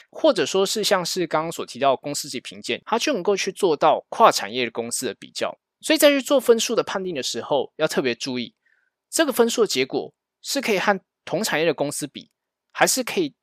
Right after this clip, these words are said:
做到跨产业的公司去比它的分数。另外呢，我们也有观察到E S G的评鉴，或者说是它的数据，有逐渐因子化的一个趋势。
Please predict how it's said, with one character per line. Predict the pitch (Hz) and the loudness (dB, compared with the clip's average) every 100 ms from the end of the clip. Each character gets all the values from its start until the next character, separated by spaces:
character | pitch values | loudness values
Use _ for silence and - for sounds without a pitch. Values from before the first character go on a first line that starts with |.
| _ | _
做 | 202 | 0
到 | 180 | 2
跨 | 170 - 190 | 0 4 2
产 | - 110 | 2 -2
业 | 131 | -4
的 | |
公 | 113 123 | -4 -6
司 | 123 - 120 123 | -6 -8 -10 -10
去 | - 131 | -10 -10
比 | 113 85 | -12 -8
它 | 117 | -6
的 | 110 | -6
分 | - 104 | -6 -10
数。 | 104 - 117 _ _ _ _ - | -8 -10 -12 _ _ _ _ -2
另 | 302 320 | 2 6
外 | 311 | 6
呢， | 220 196 202 - | 6 0 -2 -4
我 | 151 | 0
们 | 151 147 | 0 2
也 | 175 | 4
有 | 214 | 4
观 | 143 165 | 6 2
察 | - 131 | 2 2
到 | 160 147 | 4 2
E | 240 | 4
S | 208 - | 0 0
G | 185 | -2
的 | 175 | -2
评 | 139 147 | -2 -6
鉴， | 156 220 135 - _ _ _ | 0 2 2 -2 _ _ _
或 | - | 2
者 | 202 120 | 2 2
说 | 160 | -2
是 | 156 | -2
它 | 170 175 | 2 4
的 | 139 | 2
数 | - 156 | 0 -6
据， | - 127 98 _ | -6 -10 -12 _
有 | 131 | -8
逐 | 123 147 | -6 -4
渐 | - 196 - | -2 -2 -4
因 | 196 | -6
子 | 208 - | -4 -4
化 | - 139 | 2 2
的 | - | 2
一 | - | -8
个 | - | -8
趋 | - 117 107 | -6 -6 -6
势。 | - 120 | -6 -8